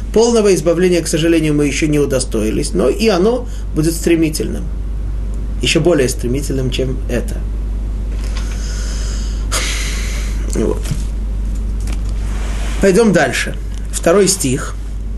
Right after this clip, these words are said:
"Баямим агем, ани Даниэль, гаити митабель шлоша шавуим ямим".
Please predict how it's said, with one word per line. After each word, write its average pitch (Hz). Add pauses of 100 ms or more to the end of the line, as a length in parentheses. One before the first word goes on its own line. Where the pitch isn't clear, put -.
(380)
"Баямим 165
агем, 151 (540)
ани 190
Даниэль, 175 (580)
гаити 233
митабель 175 (280)
шлоша 196
шавуим 170
ямим". 135